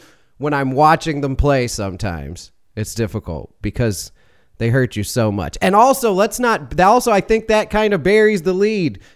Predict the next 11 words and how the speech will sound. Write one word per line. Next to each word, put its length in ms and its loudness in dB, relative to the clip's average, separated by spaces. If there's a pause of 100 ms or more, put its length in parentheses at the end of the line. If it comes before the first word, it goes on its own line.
Talking 340 4
about 260 4
the 60 0
Bears 480 2 (240)
on 100 0
the 80 0
back 320 6
end 220 6
of 80 4
that 260 6
story 680 4